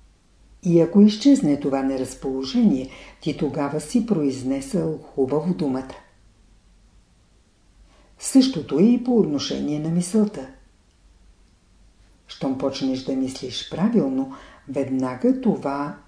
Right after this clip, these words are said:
което те е измъчвало, ще изчезне. Но ако не мислите правилно, измъчването ще продължава.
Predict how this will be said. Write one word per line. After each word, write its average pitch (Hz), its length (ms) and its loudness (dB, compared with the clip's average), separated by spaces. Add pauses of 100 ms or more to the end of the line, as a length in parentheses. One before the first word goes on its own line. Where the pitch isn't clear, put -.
(320)
което 139 460 -2
те - 160 -4
е 131 160 0
измъчвало, 139 960 -4 (800)
ще - 260 -12
изчезне. 135 760 -8 (1600)
Но 143 260 2
ако 147 240 4
не 214 120 10
мислите 233 500 0
правилно, 131 600 -2 (260)
измъчването 135 800 -2
ще - 220 -4
продължава. 156 760 -2